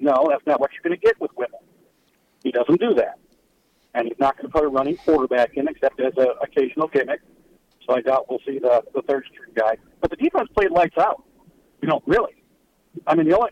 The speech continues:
their biggest problem was, you know, those two straight swing passes for touchdowns to, to Chase Brown, the one that got called back, and then, you know, how they were asleep on the second one. You know, I, that, that was bewildering. That was the worst, uh, part of the defense, I thought, all day.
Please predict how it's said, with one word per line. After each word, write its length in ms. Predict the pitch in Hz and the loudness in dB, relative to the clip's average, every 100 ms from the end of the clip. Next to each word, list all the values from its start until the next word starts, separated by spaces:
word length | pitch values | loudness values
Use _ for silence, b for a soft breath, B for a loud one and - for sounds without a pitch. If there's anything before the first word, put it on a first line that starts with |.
| _ | _
their 160 | 214 277 | -2 0
biggest 320 | 226 160 - | 0 -2 0
problem 340 | 170 160 151 | 2 2 0
was, 200 | 147 131 - _ _ _ _ | -4 -6 -10 _ _ _ _
you 80 | 180 | 0
know, 120 | 151 143 | 2 2
those 180 | 143 - | 0 -4
two 80 | 190 - | -12 -10
straight 280 | - 165 147 - _ - - | -2 -2 -2 -8 _ -16 -2
swing 280 | 180 185 | 0 2
passes 380 | 139 151 147 143 - | 2 2 0 -4 -8
for 100 | 135 | -4
touchdowns 600 | 180 196 135 139 120 131 _ | -2 -2 -4 -6 -6 -14 _
to, 160 | 135 120 _ _ - | -4 -4 _ _ -20
to 60 | - | -2
Chase 180 | 160 151 - | 0 0 0
Brown, 320 | 147 170 170 | 2 2 2
the 60 | 127 | -2
one 180 | 139 | -6
that 140 | 147 135 | -6 -2
got 200 | 143 135 | -2 0
called 280 | 156 151 - | 2 2 2
back, 320 | 170 156 143 _ - _ _ _ _ - | 0 0 -4 _ -20 _ _ _ _ -2
and 140 | 143 | 0
then, 220 | 151 147 - _ _ - | 0 -2 -8 _ _ -2
you 80 | 165 | 0
know, 160 | 123 | 0
how 180 | 147 151 | 0 0
they 140 | 147 143 | 0 -4
were 160 | 131 - - | -8 -8 -4
asleep 440 | 127 - 156 147 | -4 0 0 2
on 120 | 135 131 | 0 -2
the 80 | - | -2
second 200 | 185 359 - | -2 -2 -8
one. 260 | 330 269 - _ _ _ _ _ - | -8 -8 -14 _ _ _ _ _ -4
You 160 | 160 165 | 0 2
know, 80 | |
I, 220 | 143 139 147 135 | 2 2 0 2
that, 180 | 175 - | 0 2
that 160 | 190 220 | 0 0
was 100 | 143 123 | -4 -8
bewildering. 480 | 143 123 120 - - | -8 -4 -6 -6 -2
That 160 | 139 139 | 0 2
was 100 | 127 | 0
the 60 | 127 | -6
worst, 300 | 120 120 - | -6 -6 -6
uh, 120 | 131 117 | -6 -2
part 140 | 143 131 | -2 -4
of 80 | 123 | -6
the 60 | |
defense, 420 | - 135 - 117 120 | -10 -8 -6 -6 -2
I 100 | 113 | 0
thought, 220 | 123 117 | 0 2
all 180 | 120 117 | 2 0
day. 300 | 120 120 | 0 -2